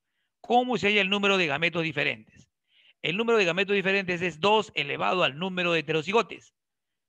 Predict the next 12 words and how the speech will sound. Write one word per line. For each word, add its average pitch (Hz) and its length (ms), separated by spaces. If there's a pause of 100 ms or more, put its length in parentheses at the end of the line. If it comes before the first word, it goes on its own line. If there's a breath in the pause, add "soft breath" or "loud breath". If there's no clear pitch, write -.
Por 151 160
ejemplo, 143 380
te - 100
doy 190 140
un 240 100
genotipo 185 680
grandazo, 143 760 (540)
grandote, 160 720
te 139 80
digo, 131 180
a 113 40
ver, 117 120